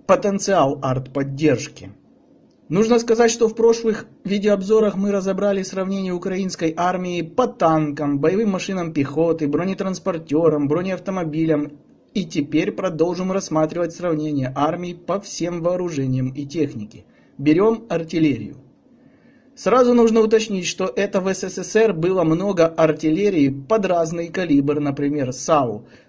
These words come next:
под калибр снаряда сто двадцать два, сто пятьдесят два миллиметра. Естественно, калибр сто пятьдесят два миллиметра летит дальше, и это важно,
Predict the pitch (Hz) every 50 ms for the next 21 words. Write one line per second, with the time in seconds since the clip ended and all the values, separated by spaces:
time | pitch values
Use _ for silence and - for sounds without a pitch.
0 | _ - 165 160 165 - 185 180 180 160 151 143 143 - - 160 160 156 160 151
1 | 143 131 123 123 120 - - _ _ _ - - - 196 170 156 147 147 143 -
2 | - 147 123 120 127 151 165 170 165 160 160 - - 220 220 214 190 165 151 139
3 | 139 139 131 127 127 143 165 170 160 147 143 135 135 131 131 127 123 117 113 120
4 | 117 117 - - _ _ - _ _ _ _ _ - 156 165 160 - 269 277 277
5 | - 240 240 233 226 233 220 226 240 220 214 208 208 - - 208 208 214 196 196
6 | 190 - 190 180 185 202 196 190 185 175 175 190 202 196 202 202 196 208 208 208
7 | - 143 143 143 143 143 165 160 147 123 123 - - 107 92 - - - 160 160
8 | 180 165 180 196 180 190 202 190 170 139 120 113 98 -